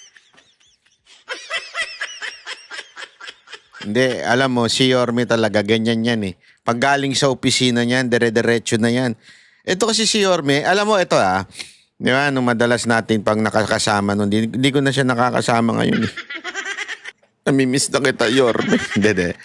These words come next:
Biro lang, biro lang. Nakasama naman natin siya ng araw. Alam mo, ito si Yorme, ano ito eh, yung batang maligalig.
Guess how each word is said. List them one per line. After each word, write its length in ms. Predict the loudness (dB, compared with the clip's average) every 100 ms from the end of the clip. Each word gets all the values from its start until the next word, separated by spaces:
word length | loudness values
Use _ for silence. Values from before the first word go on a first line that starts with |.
| -4
Biro 240 | 2 4 4
lang, 160 | 2
biro 240 | 2 2 2
lang. 160 | -2 -6 -14 -14 -16 -10 -2
Nakasama 300 | 2 2 2
naman 180 | 2 4
natin 240 | 2 2
siya 160 | 0 0
ng 80 | 2
araw. 240 | 2 0 -4 -14 -2
Alam 180 | 0 2
mo, 80 | 0 -2 -8 -20 -8
ito 220 | -2 2 2
si 140 | 2
Yorme, 400 | 2 2 2 0
ano 160 | 2 0
ito 240 | 2 2
eh, 240 | 2 2 0
yung 140 | 0 0 0 -2 -2 -4 -4 -4 -4 -4 -6 -8 -14 -20 -20 _ _
batang 400 | 0 0 0 0
maligalig. 560 | 2 2 4 2 2